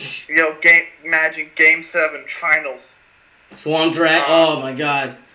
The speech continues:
Speaker 1: Purple, I told you this before. My dream: a blown up balloon dragon with fire coming out of it. K D, Kyrie running out with the purple and teal jerseys. Fire.
Speaker 2: Bro, you know how, like,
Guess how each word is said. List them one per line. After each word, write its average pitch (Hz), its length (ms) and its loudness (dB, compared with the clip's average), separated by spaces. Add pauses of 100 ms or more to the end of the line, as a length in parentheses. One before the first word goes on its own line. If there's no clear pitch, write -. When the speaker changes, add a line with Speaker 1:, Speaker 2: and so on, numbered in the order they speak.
Speaker 1:
Purple, 175 420 2 (120)
I 156 220 0
told 180 280 -2
you 165 60 0
this 156 140 -4
before. 156 360 -6
My 160 220 0
dream: 160 600 0 (240)
a 147 220 -2
blown 175 480 2
up 208 280 2 (200)
balloon 180 600 4
dragon 180 720 2
with 151 240 -4
fire 196 460 2
coming 190 280 -2
out 170 180 2
of 170 100 0
it. 165 200 -4 (240)
K 196 240 0
D, 202 200 -6
Kyrie 180 300 0
running 180 360 2
out 170 220 -2
with 156 100 -6
the 147 80 -6
purple 175 400 -4
and 175 120 -4
teal 175 220 -2
jerseys. 147 600 -4 (340)
Fire. 143 600 -4 (1120)
Speaker 2:
Bro, 156 200 -2
you 151 140 2
know 170 100 -2
how, 190 160 -2
like, 185 280 -2